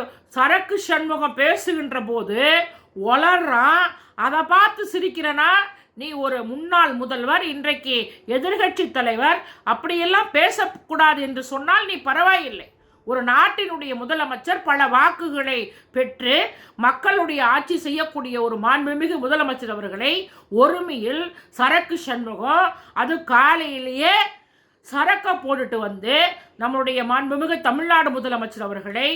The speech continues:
ஒருமையாக பேசுகிறான் என்று சொன்னால் எங்களுக்கும் பேச தெரியும். டேய், நாங்க ஏன் பொறுமையா போயிட்டு இருக்கோம்? ஒரு ஆளுங்கட்சி அராஜகம்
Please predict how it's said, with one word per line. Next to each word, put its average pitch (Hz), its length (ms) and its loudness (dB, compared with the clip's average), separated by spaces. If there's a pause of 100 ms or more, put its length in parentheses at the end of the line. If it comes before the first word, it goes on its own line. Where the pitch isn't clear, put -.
(300)
ஒருமையாக 359 760 2 (100)
பேசுகிறான் 359 880 0
என்று 285 200 -6
சொன்னால் 277 500 0 (200)
எங்களுக்கும் 392 600 -6
பேச 339 280 -2
தெரியும். 254 460 -6
டேய், 285 360 2 (500)
நாங்க 262 300 -2 (140)
ஏன் 381 180 2
பொறுமையா 403 500 2
போயிட்டு 330 300 -4
இருக்கோம்? 285 300 -2
ஒரு 240 80 2 (180)
ஆளுங்கட்சி 349 600 -2 (120)
அராஜகம் 320 600 0